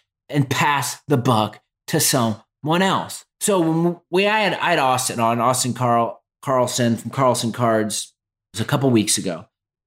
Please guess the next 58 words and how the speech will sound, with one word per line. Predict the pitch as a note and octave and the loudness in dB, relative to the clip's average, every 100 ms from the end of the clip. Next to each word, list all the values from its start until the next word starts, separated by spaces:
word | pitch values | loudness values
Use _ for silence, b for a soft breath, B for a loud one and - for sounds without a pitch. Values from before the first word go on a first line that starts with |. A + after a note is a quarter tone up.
| _ _ _ | _ _ _
And | D3 | -2
he | G3 A3 | 2 2
mentioned | D#3+ C#3 - G#2+ | 2 -2 -2 -2
this, | F#2+ A2 | -2 0
and | D3+ | 0
we've | F3 | 0
talked | D#3+ D3+ - | 0 -2 0
about | C3 A#2+ | -2 -2
this | A2 A#2+ | 0 2
on | G#2+ | 0
the | |
podcast, | - G#2+ G#2 B2 A#2+ | 0 0 2 0 -2
but | D3 | 0
I | D#3 | 2
wanted | F3+ F#3 | 2 2
to | C#3+ | 0
bring | A2+ B2+ B2 | -2 0 0
this | G2+ - | 0 -2
up, | G#2 G#2+ | -2 -2
especially | G#2 - - A#2+ A#2+ - G2+ | -2 -2 0 0 0 0 0
because | G2 G#2+ | 0 0
it's | G2 - | 0 0
national | G2+ F#2 - E2+ | 0 0 -2 -6
season. | - G2 G#2+ | -6 -4 -2
But | B2 | 0
he | D#3+ | 0
talked | F3+ D#3+ D3+ | 0 -2 0
about | C#3 B2 | -2 -2
the | |
greater | G#2+ A2+ G2+ | 0 2 2
fool | F#2+ A2+ F2+ | 0 -2 -4
theory. | - E2 D2 - _ _ _ | -4 -6 -6 -14 _ _ _
And | D#3+ F#3 | -2 0
we | G#3 | 2
did | G#3 G#3+ | 2 0
it | C#3+ | 0
briefly, | C#3 A#2+ - E2 - - | 0 0 -4 -12 -8 -2
but | D3 | 0
I | D3+ | 2
wanted | F3 F3 | 2 2
to | E3 | 0
spend | - D#3+ D3+ | 0 0 0
a | |
little | C#3+ D3 | 2 2
more | D3+ D3 | 2 0
time | - E3+ F3 | -2 0 0
talking | B2 G2+ F#2+ | 0 0 0
about | F#2 D#2+ | -2 0
that. | A2+ G#2 | -2 0
So | - A#2+ B B B _ - | 2 2 B B B _ -4
what | C#3+ F3 | -2 2
this | F3+ - | 0 0
does | D3+ C3 | 0 0
is | A#2+ - | 0 0
it, | B2+ - | 0 2
it | C3+ B2+ | 0 2
suggests | B2+ A2 B2+ C3+ D3+ - | -2 0 2 2 2 0
that | B2+ A2+ | 0 -2